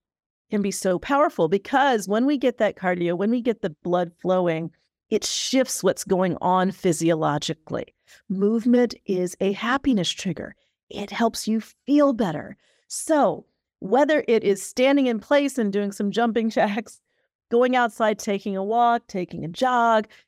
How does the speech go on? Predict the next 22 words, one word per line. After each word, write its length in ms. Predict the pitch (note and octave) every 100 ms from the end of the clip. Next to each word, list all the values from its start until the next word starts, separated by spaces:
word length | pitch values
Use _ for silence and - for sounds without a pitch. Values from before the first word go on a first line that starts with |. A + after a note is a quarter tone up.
| _ _
getting 240 | A3+ A#3+ A#3
on 180 | A#3
the 80 | G#3
trampoline 640 | - B3+ C4 A#3+ A#3+ B3 A#3+
with 180 | A3 F#3+
your 140 | F3+
kids, 540 | - C#4 B3 A#3 G3+
playing 380 | - - B3+ B3
with 180 | A3 -
your 140 | F3
dog, 560 | E3+ B3+ C4+ B3+ B3 G#3 _ _ _
whatever 640 | G#3 A3+ G4+ E4+ E4+ D4+
it 100 | C4
is, 340 | B3 A3+ - A3+
I 80 |
mean, 320 | G3 G3+ F3+ F#3
dancing, 800 | A3 C4 D#4+ - C4+ C4+ C4+ C4+ _ _ _ -
um, 440 | E3 C#3+ C3+ B2 - _ _ _
skating, 960 | - - - C#4 D4 C#4+ C4 C4 C4 A3 - - -
<laughs> 200 | C#4+ -
whatever, 800 | B3+ A3 A#3 C4 A#3+ A3+ - F#3+ - E3+ - _ _ _ - E3+
get 520 | G#3 G#3 G#3+ -